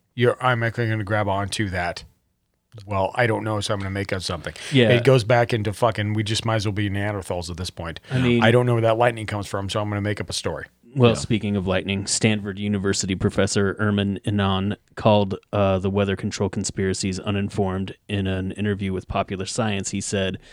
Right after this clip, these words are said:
Speaker 2: "There's absolutely nothing we can do to disturb the Earth's weather systems.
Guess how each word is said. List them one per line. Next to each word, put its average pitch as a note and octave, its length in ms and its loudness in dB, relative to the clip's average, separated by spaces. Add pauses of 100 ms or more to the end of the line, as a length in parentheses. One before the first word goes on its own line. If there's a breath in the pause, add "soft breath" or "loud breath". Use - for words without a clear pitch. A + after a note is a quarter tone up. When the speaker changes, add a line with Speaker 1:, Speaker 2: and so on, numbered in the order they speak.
(300 loud breath)
Speaker 2:
"There's A2 220 4
absolutely A2 420 2
nothing A2 460 2
we G#2 100 0
can G#2 180 0
do G2 340 0
to - 140 -10
disturb F#2+ 600 -4
the G2 120 -6
Earth's G#2 320 -2
weather G2+ 300 0
systems. F2 640 -8